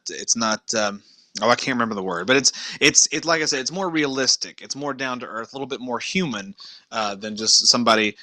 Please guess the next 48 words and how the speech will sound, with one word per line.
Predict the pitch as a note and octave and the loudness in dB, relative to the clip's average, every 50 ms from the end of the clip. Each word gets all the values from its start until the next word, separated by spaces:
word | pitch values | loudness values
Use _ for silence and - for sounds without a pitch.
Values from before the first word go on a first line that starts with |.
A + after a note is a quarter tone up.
| - _ - - | -20 _ -20 -12
you | - A2+ A2 | -6 -6 -4
know, | G#2 G#2+ G#2+ | -4 -4 0
getting | A2 B2+ A#2+ A#2 A2+ | 0 2 2 2 2
all | G2+ A2+ A#2 A2 | 4 6 6 6
the | A#2 A2+ F#2+ | 4 2 0
elements | G#2+ A2+ A2+ A2 G#2+ G2+ - | 2 2 2 0 2 0 0
of | G#2+ F#2+ | 0 4
a | - | 4
spider | - - - - B2+ A2 G2 E2 - B1+ D#2 - _ - | 4 4 6 4 4 4 4 0 -8 -14 -14 -14 _ -8
because | A2+ - - A#2 G#2+ | -8 -6 -4 -6 -6
he | G#2 G#2+ | -6 -6
got | A2+ G#2 G2+ G#2+ | -6 -6 -6 -6
bit | A#2 A#2 A2 - | -8 -8 -8 -8
by | - - | -12 -12
one. | E2 E2 D#2 D2 E2+ G2 A#2+ B2+ | -12 -12 -16 -18 -20 -18 -10 -4
Didn't | C3+ C3+ C3 | -4 -2 0
make | B2+ A#2 A2 | -2 -2 -2
a | A#2+ A2 | -2 0
lo-, | A2+ A2 B2 | 0 0 2
doesn't | B2+ D3 D3 C3+ C#3 C3+ | 4 4 2 4 2 0
make | B2 A#2 - | -2 0 0
a | A2+ | -2
whole | G#2+ A#2+ A#2 | -2 0 0
lot | A2 G#2 G2 | 0 0 0
of | G2+ - | 2 2
sense | - G#2+ G2+ G2 - A#2 | 2 2 2 -2 -4 -4
really | G#2 G#2 G#2 | -4 -6 -8
when | G2+ G2 | -8 -12
you | G2 | -12
think | - - G#2+ F#2+ | -8 -8 -8 -8
about | G2+ F2 E2 D#2 D2+ | -8 -8 -8 -8 -6
it. | B1 - | -2 2
So | - - B2+ A#2+ A#2 A2+ - - - - - - - - | 4 6 6 6 6 4 0 -8 -16 -14 -14 -10 -2 2
I | C3 C#3 | 4 4
really | D3+ D#3+ F3 E3+ D#3+ C#3+ | 6 4 4 2 0 -2
appreciated, | B2+ - - D3+ C#3 B2+ - B2+ A#2+ A2 G#2+ G#2 G#2 G#2 _ _ - _ _ - | -4 -4 -4 -6 -4 -4 -6 -8 -8 -8 -8 -10 -12 -14 _ _ -20 _ _ -10
uh, | G#2+ G#2+ G#2+ | -8 -8 -6
the | G#2 A2 | -6 -6
way | A2 A#2 A2+ | -6 -4 -4
that | A2 G#2+ G#2+ G2+ | -4 -6 -8 -8
they, | A2+ G#2+ G#2 G#2 G2+ F2+ | -8 -6 -6 -6 -8 -8
they | D2+ G#2+ G#2 G#2 | -8 -8 -8 -6
handled | G#2+ A#2+ A2+ A2+ G#2 G2+ G2 G#2 | -6 -6 -6 -6 -6 -8 -6 -4
this. | A2+ G#2 F#2+ - - | -4 -2 0 0 0
You | A#2+ G#2+ | 0 -2
know, | G2+ | -6
it's | G#2 G#2 D#2+ G#2 - - | -8 -6 -6 -2 2 2
Spider-Man, | - - - C#3 C#3+ D3 D3 C#3+ D3 C#3+ C#3+ C#3+ C#3+ C#3 C#3+ C3+ C3+ | 2 4 6 4 6 6 2 0 -2 -2 -2 -2 -4 -4 -6 -10 -16